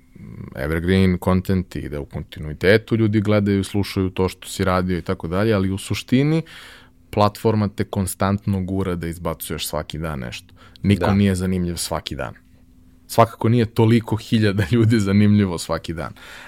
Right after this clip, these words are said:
Speaker 1: A
Speaker 2: Da.
Speaker 1: da bi dobio sve neke benefite, ono kao da bi optimizovao se najbolje moguće, ti moraš svaki dan da izbacuješ nešto po cenu da to bude, da to bude bez veze. I onda da bi privukao pažnju, radiš svašta,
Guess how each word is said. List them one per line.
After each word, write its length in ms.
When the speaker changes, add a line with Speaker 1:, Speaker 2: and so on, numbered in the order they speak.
Speaker 1:
A 80
Speaker 2:
Da. 60
Speaker 1:
da 60
bi 100
dobio 400
sve 220
neke 240
benefite, 640
ono 140
kao 160
da 100
bi 180
optimizovao 1080
se 320
najbolje 440
moguće, 580
ti 100
moraš 340
svaki 300
dan 200
da 80
izbacuješ 500
nešto 300
po 160
cenu 360
da 120
to 220
bude, 480
da 100
to 140
bude 260
bez 220
veze. 280
I 100
onda 220
da 80
bi 100
privukao 420
pažnju, 440
radiš 320
svašta, 480